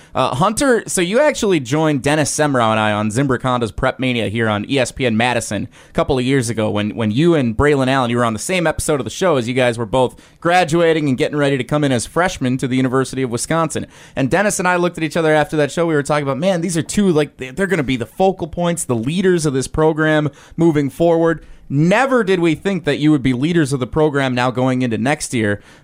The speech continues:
being the situation that it is. You on defense and Braylon on offense and going through the year of transition that it is. What do you think it means that two former state players of the year from the same year are able to kinda still be in Madison as the leaders on each of those sides of the ball?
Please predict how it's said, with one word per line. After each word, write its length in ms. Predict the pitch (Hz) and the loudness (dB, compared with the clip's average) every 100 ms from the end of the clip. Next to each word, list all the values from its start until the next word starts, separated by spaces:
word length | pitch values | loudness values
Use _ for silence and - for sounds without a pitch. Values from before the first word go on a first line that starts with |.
| - | -2
being 240 | 170 196 | 0 2
the 60 | 127 | 0
situation 640 | - 139 131 127 117 123 | -2 -4 0 0 0 0
that 180 | 117 110 | 0 0
it 80 | 107 | 0
is. 360 | 180 117 92 123 | 0 0 -4 -4
You 240 | 120 147 | 0 2
on 160 | 131 110 | 2 -2
defense 580 | 135 139 135 135 120 123 | -4 -4 -2 0 -2 -2
and 260 | 104 104 | -2 -2
Braylon 360 | 127 131 131 120 | 0 0 0 0
on 160 | 110 110 | 0 2
offense 640 | 170 185 123 107 117 - | 2 0 -2 -2 -4 -4
and 320 | 110 117 113 | -4 -4 -4
going 300 | 131 135 123 | -2 -2 -2
through 200 | - 139 | -4 -4
the 100 | 113 | -2
year 220 | 104 139 | -2 0
of 120 | 123 - | 0 -2
transition 640 | 131 117 110 127 - 113 | -2 -2 0 -2 -2 -2
that 160 | 110 107 | -2 0
it 100 | 120 | 0
is. 300 | 165 87 - - - - | 0 -2 -10 -20 -20 -2
What 200 | 196 214 | -2 -2
do 60 | 240 | -4
you 80 | 226 | -2
think 240 | 214 185 | -2 -2
it 80 | 175 | -4
means 260 | 156 180 123 | -2 -2 -2
that 160 | 123 | -4
two 140 | - 151 | -4 -2
former 320 | 147 143 127 | 0 2 0
state 420 | - - 156 - | -2 -4 -4 -4
players 440 | - 151 156 131 131 | 0 2 4 2 0
of 80 | |
the 80 | 113 | -2
year 200 | 127 165 | -2 -2
from 180 | 120 117 | -2 -4
the 60 | 110 | -2
same 300 | 139 127 131 | -2 -2 0
year 160 | 156 | 0
are 60 | 113 | 0
able 180 | 113 117 | 0 -4
to 120 | - | -4
kinda 240 | 139 127 | -4 -4
still 240 | - 170 147 | -4 -2 0
be 480 | 113 185 175 127 - - - - - _ | 0 0 0 0 -4 -18 -20 -20 -20 _
in 260 | 208 233 202 | 0 2 2
Madison 520 | 175 175 175 - 135 | 2 2 2 0 0
as 280 | 131 143 135 | 2 2 0
the 100 | 143 | 0
leaders 420 | 120 160 143 107 113 | 2 2 2 0 0
on 140 | 113 | -2
each 160 | 123 135 | -2 -2
of 80 | |
those 160 | 117 107 | -2 0
sides 260 | 120 110 95 | -2 -2 -4
of 80 | |
the 60 | 95 | -4
ball? 340 | 113 107 - | 0 -2 -4